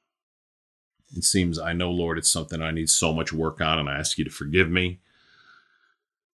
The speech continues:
I ask you to help me, Lord. I ask you to help all of us, Lord, who are ministers in the body of Christ, and all Christians and disciples at large to, to more and more humble ourselves,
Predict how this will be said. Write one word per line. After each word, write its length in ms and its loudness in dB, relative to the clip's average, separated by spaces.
I 40 -12
ask 160 2
you 60 10
to 60 8
help 260 8
me, 180 10
Lord. 240 10
I 60 10
ask 160 4
you 60 4
to 40 0
help 240 2
all 300 10
of 120 8
us, 280 4
Lord, 340 4
who 160 -2
are 80 4
ministers 540 2
in 80 -2
the 60 0
body 340 4
of 120 -4
Christ, 400 0
and 100 2
all 300 6
Christians 580 2
and 120 0
disciples 560 4
at 140 0
large 540 2
to, 180 -2
to 180 -8
more 300 6
and 80 6
more 180 4
humble 460 0
ourselves, 840 -2